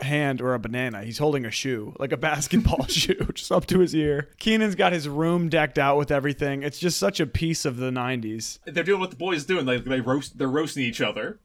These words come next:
Speaker 2: <laughs> like, like, slapping each other as the, as this bit goes on. In the first episode, I played what the actual answer machine message was.
Speaker 1: <laughs> Oh.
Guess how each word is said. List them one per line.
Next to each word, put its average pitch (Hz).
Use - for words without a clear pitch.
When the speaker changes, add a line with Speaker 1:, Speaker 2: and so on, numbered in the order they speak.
Speaker 2:
<laughs> 226
like, 151
like, 143
slapping 131
each 127
other 120
as 117
the, 127
as 120
this 120
bit 131
goes 127
on. 120
In 190
the 180
first 190
episode, 127
I 117
played 117
what 160
the 175
actual 143
answer 131
machine 117
message 113
was. -
Speaker 1:
<laughs> 156
Oh. 143